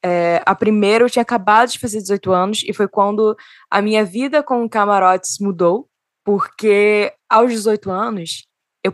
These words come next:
comecei a poder ter acesso a camarotes de cerveja, é, ou camarotes, tem outros camarotes também que você pode, que você precisa ter dezoito anos pra poder entrar.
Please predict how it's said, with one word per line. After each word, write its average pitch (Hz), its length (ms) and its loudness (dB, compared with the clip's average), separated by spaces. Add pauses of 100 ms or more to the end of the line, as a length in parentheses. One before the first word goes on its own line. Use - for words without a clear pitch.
(160)
comecei 214 360 0
a 226 40 0
poder 233 280 0
ter 254 80 -4
acesso 254 680 -2
a 180 140 -2
camarotes 175 920 -2 (340)
de 185 100 -6
cerveja, 214 1000 2 (400)
é, 175 760 -4
ou 196 140 -2
camarotes, 202 520 2
tem 240 100 -2
outros 233 160 -4
camarotes 202 360 0
também 190 280 -6
que 214 100 -10
você 196 220 -8
pode, 190 640 -2
que - 80 -20 (220)
você - 120 0
precisa 202 320 0
ter 208 140 0
dezoito 196 300 0
anos 185 260 -2
pra - 180 -6
poder 190 200 -4
entrar. 175 340 -6